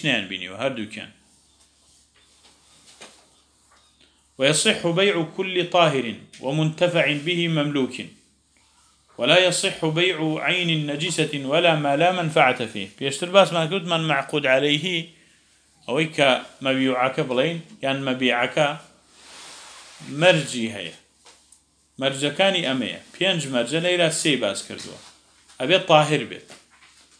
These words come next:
یعنی شتێک کە نەجس بێ نابێ بفرۆشتێ. یان شتێکی متەنەجس، پیس بووە بەڵام پاک نابێتەوە. ئەویش نابێ بفرۆشتێ. بەڵام ئەگەر پاک بێتەوە قەیناک. یعنی بۆ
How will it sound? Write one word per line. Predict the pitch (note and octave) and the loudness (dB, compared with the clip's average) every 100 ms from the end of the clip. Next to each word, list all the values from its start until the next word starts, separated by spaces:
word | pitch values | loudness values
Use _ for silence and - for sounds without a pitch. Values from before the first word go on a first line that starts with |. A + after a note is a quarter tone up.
| _ _ _ | _ _ _
یعنی | B2 B2+ C3+ | -2 0 0
شتێک | - E3 D#3+ | 0 -2 0
کە | D3+ E3 | 0 0
نەجس | D#3+ C#3+ D#3 | -2 -4 -2
بێ | F3+ | 0
نابێ | F#3 D3+ A#2 A2 | 0 0 0 -4
بفرۆشتێ. | G#2+ G#2+ G2+ G2+ - F#2 _ _ _ _ _ _ _ _ _ _ - | -8 -6 -6 -6 -12 -18 _ _ _ _ _ _ _ _ _ _ 0
یان | C3+ C#3+ D3 C#3+ D3 _ _ _ _ _ _ - | 4 4 0 -6 -12 _ _ _ _ _ _ -14
شتێکی | - - E3+ E3 D3+ | -8 -2 -2 -2 -2
متەنەجس، | C#3 C#3+ C#3 C3 B2 A2+ - - | 0 0 -2 -4 -4 -4 -6 -6
پیس | E3 D#3+ D#3 | -4 -2 0
بووە | F3 D#3 | 0 4
بەڵام | D#3 D#3 D3+ D#3+ | 4 4 0 0
پاک | E3 D#3+ F3 | 2 2 0
نابێتەوە. | E3+ C3 G#2 - F2+ - _ - | 0 0 -4 -8 -16 -18 _ -4
ئەویش | D3+ D#3 D#3 | -2 0 2
نابێ | E3 A#2+ G#2+ | 2 0 -4
بفرۆشتێ. | G#2+ G#2 F2+ - - - _ _ _ - | -10 -14 -12 -14 -18 -20 _ _ _ -2
بەڵام | C3+ C3+ | 0 0
ئەگەر | B2+ B2+ C3+ | 0 -2 0
پاک | A#2+ A#2 | 0 0
بێتەوە | A#2 A2 D3+ F3 D3 | -6 -4 -2 -2 -2
قەیناک. | C3 G2 E2+ _ _ _ _ _ _ _ _ _ _ _ _ _ _ _ _ _ _ _ _ - | -4 -6 -10 _ _ _ _ _ _ _ _ _ _ _ _ _ _ _ _ _ _ _ _ -2
یعنی | C3 D3+ | 0 0
بۆ | D3+ | 2